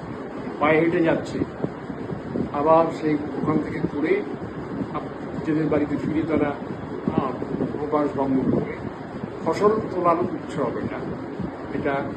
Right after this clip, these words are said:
গ্রামে হয়। আমার খুব ভালো লাগলো। আমরা তো, আহ, মানে, টেলিভিশনের মাধ্যমে আজকাল অনেক প্রোগ্রাম দেখি। আজকাল তো গান বাজনা হয় না, বাজনা, আলো আর গান আর নাচ,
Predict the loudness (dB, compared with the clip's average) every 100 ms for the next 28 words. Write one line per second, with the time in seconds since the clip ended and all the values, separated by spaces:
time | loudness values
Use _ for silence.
0 | -6 -6 -6 2 4 6 4 4 4 4
1 | 2 -4 -6 -6 -6 -2 2 2 0 0
2 | 4 4 4 0 -6 -6 -8 -10 -10 -8
3 | 2 4 4 4 2 2 -6 -6 -6 -6
4 | -8 -8 -4 0 2 2 2 0 2 4
5 | 4 4 2 2 2 0 0 0 0 -2
6 | -2 -2 -2 -2 0 2 2 2 -4 -6
7 | 0 4 4 6 6 8 8 6 4 0
8 | -4 -6 -6 -8 -4 -2 0 4 4 6
9 | 6 6 6 6 6 6 6 2 -2 -4
10 | 0 6 6 6 6 6 6 8 8 10
11 | 8 8 8 8 6 4 4 2 2